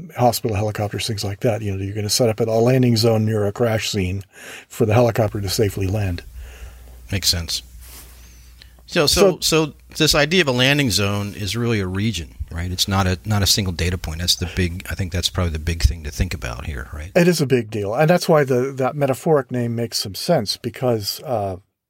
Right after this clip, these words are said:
Speaker 1: the landing zone for a helicopter is really two-dimensional.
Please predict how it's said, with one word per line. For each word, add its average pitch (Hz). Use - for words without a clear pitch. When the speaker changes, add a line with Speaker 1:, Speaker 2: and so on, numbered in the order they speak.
Speaker 1:
the 139
landing 160
zone 127
for 123
a 117
helicopter 123
is 120
really 143
two-dimensional. 110